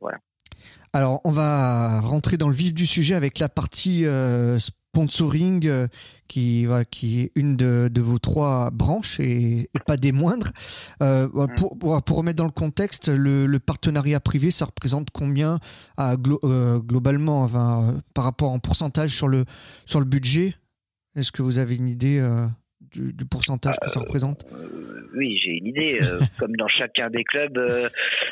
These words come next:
Speaker 1: euh, vous êtes bien, vous êtes censé savoir, et je pense que vous le savez, vous êtes au fait que, voilà, la grosse, grosse, grosse, grosse, grosse, grosse, grosse, grosse, grosse partie de rentrée d'argent d'un club de foot aujourd'hui, c'est,
Speaker 2: Les droits
Speaker 1: c'est les
Speaker 2: télé.
Speaker 1: droits télé.
Speaker 2: Mhm.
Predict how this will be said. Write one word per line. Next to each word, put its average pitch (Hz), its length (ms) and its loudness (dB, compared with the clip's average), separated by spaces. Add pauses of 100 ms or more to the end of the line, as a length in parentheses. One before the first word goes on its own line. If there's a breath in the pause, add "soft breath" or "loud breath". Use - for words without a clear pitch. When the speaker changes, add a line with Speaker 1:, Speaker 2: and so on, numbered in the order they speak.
(220 loud breath)
Speaker 1:
euh, 113 160 -2
vous 117 80 -2
êtes 120 200 -4
bien, 127 300 -2 (540)
vous - 80 -4
êtes 120 100 -8 (260)
censé 113 260 -4
savoir, 139 340 0
et 117 60 0
je 113 60 0
pense 120 140 -2
que - 100 -6
vous 123 60 0
le 120 100 -2
savez, 143 320 0
vous 127 100 -4
êtes 123 140 -2
au 127 60 -2
fait 151 180 -2 (140)
que, 127 300 0
voilà, 127 220 -2
la 104 120 -4
grosse, 120 300 -2
grosse, 120 200 0
grosse, 113 240 -2
grosse, 117 220 -4
grosse, 113 180 -2
grosse, 120 240 -2
grosse, 120 280 -6
grosse, 120 200 -4
grosse 113 220 -4
partie 123 300 -6
de 123 60 -4
rentrée 117 260 -4
d'argent 120 260 -4
d'un 110 100 -4
club 104 200 -6
de 107 100 -2
foot - 220 -8
aujourd'hui, 113 440 -2
c'est, 110 220 -4 (800 loud breath)
Speaker 2:
Les 139 100 -2
droits 120 120 -2
Speaker 1:
c'est 123 60 2
les 147 60 0
Speaker 2:
télé. 147 100 -2
Speaker 1:
droits 139 160 0
télé. 151 420 -2
Speaker 2:
Mhm. 131 260 -2